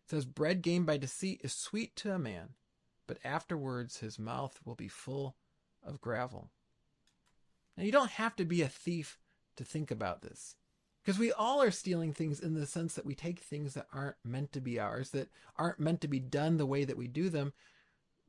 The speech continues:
because we don't want to bother with the way that God wants us to do them. Now, sometimes we're simply ignorant. Sometimes we really are the simpleton that just doesn't know. And for that,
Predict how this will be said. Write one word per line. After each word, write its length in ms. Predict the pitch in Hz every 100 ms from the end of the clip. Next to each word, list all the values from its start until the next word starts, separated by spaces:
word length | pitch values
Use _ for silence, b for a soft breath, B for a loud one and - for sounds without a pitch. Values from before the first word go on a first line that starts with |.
| -
because 240 | 170 202 180
we 80 |
don't 180 | 196 185
want 180 | 180 180
to 80 | 165
bother 340 | 147 135 131
with 180 | 123 -
the 80 | 117
way 120 | 120
that 160 | 110 -
God 200 | 82 98
wants 260 | 90 -
us 100 | 80
to 100 | -
do 100 | -
them. 240 | - - _ _ _ _ _ _ _ _ _ _ _ _
Now, 280 | - 196 180 -
sometimes 480 | - 190 208 196 165
we're 160 | 160 -
simply 460 | - 180 175 160 -
ignorant. 360 | 170 143 -
Sometimes 400 | - 202 202 175
we 100 | 170
really 300 | 170 185 185
are 360 | - 160 175 160
the 200 | 143 139
simpleton 580 | - 190 175 - 104 110
that 320 | - 180 156
just 380 | - 190 - -
doesn't 420 | 156 151 139 -
know. 460 | 143 160 180 127 - b b b
And 220 | 180 175
for 240 | - 220 226
that, 280 | 202 190